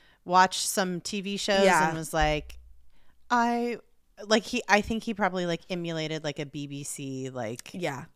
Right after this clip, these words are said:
Speaker 1: you know, reporter kind of accent or something. I don't
Speaker 2: Yeah.
Speaker 1: know. I have no idea. It's just
Speaker 2: Ugh.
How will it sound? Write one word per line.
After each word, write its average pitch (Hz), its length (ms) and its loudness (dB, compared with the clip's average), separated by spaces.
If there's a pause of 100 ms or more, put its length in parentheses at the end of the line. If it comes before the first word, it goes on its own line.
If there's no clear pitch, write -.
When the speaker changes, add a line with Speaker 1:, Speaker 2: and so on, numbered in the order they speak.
(400)
Speaker 1:
you 185 160 -6
know, 135 380 -8
reporter 147 1040 -4 (400)
kind 143 280 -6
of 135 160 -8 (320)
accent 123 540 -6
or 127 100 -10
something. 117 400 -12
I 175 140 4
don't 202 120 4
Speaker 2:
Yeah. 165 120 2
Speaker 1:
know. - 100 -8
I 139 40 -10
have 147 100 -8
no 156 140 -6
idea. 127 440 -6
It's - 300 -14
just - 540 -10 (220)
Speaker 2:
Ugh. 262 600 8